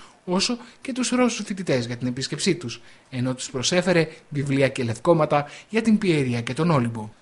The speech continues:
Στη συνέχεια, η ρωσική αποστολή, συνοδευόμενη από τον ειδικό συνεργάτη της Περιφερειακής Ενότητας Πιερίας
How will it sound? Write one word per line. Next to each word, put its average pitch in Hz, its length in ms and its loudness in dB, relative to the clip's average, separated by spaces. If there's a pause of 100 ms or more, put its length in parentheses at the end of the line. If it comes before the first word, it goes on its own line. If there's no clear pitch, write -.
(260)
Στη 135 100 -4
συνέχεια, 139 460 2
η 135 60 6
ρωσική 127 360 2
αποστολή, 135 380 0
συνοδευόμενη 143 640 0
από 135 120 -2
τον 127 140 0
ειδικό 123 260 -2
συνεργάτη 143 480 -2
της 135 180 -8
Περιφερειακής 123 560 -4
Ενότητας 170 320 -2
Πιερίας 151 680 0